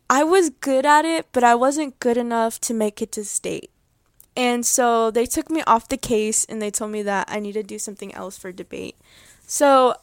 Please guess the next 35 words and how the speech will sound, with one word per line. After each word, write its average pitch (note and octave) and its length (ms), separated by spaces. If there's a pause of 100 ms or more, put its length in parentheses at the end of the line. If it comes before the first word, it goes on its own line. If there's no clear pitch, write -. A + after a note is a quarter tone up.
(260)
I C#4+ 160
do E4 380
prose B3 340
and B3+ 120
poetry, G#3+ 580 (100)
or A#3 320
poetry, G#3 540 (500)
and, C4 460 (1200)
you C4 160
know, C#4 100
it's C4+ 200
actually F#4+ 360
very C#4 260
interesting. A#3 480
I G#3+ 80
like A3+ 260
poetry G#3 380
more G3 220
than G3+ 160
I F#3+ 80
like F#3 200
debate G3 460
because C4 480 (340)
it's B3+ 160
not D4 260
as C#4 200
harsh A3+ 800
and A#3 100
it's A3 160
not A3+ 300
as G#3 500 (320)
straightforward. G#3 920
It's G#3 200
more B3+ 180
like A#3+ 340